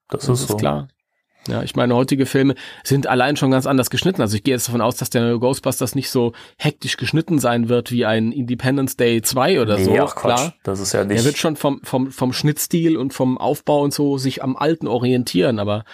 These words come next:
Speaker 2: trotzdem.
Speaker 1: Ja, zumal das
Speaker 2: Äh.
Speaker 1: auch üb-, überhaupt nicht Jasons Stil ist. Also,
Speaker 2: Richtig.
Speaker 1: der, da
Speaker 2: Richtig.
Speaker 1: merkt man ja auch, dass er irgendwie noch, dass er noch ein Nachkomme einer alten,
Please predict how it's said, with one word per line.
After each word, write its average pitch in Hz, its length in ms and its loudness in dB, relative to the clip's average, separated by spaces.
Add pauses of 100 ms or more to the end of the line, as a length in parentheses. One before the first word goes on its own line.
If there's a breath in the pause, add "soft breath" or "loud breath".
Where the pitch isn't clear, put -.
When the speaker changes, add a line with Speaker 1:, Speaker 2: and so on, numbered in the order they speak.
(160 loud breath)
Speaker 2:
trotzdem. 104 580 -6 (640 soft breath)
Speaker 1:
Ja, 95 160 -2
zumal 104 320 0
das 104 220 0
Speaker 2:
Äh. 147 40 2
Speaker 1:
auch 110 360 2
üb-, 120 220 0
überhaupt 113 240 0
nicht 107 180 -4
Jasons 107 420 0
Stil 117 320 2
ist. 98 440 -4 (1000 soft breath)
Also, 101 180 -6
Speaker 2:
Richtig. - 480 0
Speaker 1:
der, - 640 -2
da - 240 -2
Speaker 2:
Richtig. 110 160 2
Speaker 1:
merkt 113 120 -2
man 113 120 0
ja 104 100 4
auch, 120 220 0
dass - 240 -2
er 104 160 4
irgendwie 110 320 -4
noch, 110 300 -2 (340 loud breath)
dass - 180 0
er 123 80 2
noch 113 220 -2
ein 107 220 -6
Nachkomme 135 960 0
einer 117 300 0
alten, 131 500 0